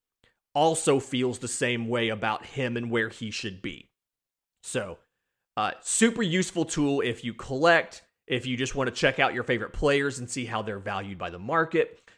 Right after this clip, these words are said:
Download the Sports Card Investor app today. It's available for free in the Google Play or Apple App Stores, or go to sportscardinvestor dot com backslash locked on.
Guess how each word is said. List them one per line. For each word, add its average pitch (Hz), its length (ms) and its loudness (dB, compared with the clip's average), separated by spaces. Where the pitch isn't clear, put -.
Download 185 600 6
the 160 60 -2
Sports 160 360 -2
Card 143 220 2
Investor 123 500 -2
app 123 220 0
today. 123 520 2
It's - 180 -6
available 127 340 2
for 165 160 -8
free 151 320 0
in 131 60 2
the 123 60 -4
Google 139 220 0
Play 120 300 2
or 120 120 -2
Apple 120 280 0
App 110 180 0
Stores, 101 440 -8
or 170 440 6
go 139 200 8
to 202 80 10
sportscardinvestor 165 960 4
dot 135 240 4
com 113 460 0
backslash 120 840 0
locked 104 340 -2
on. 104 360 2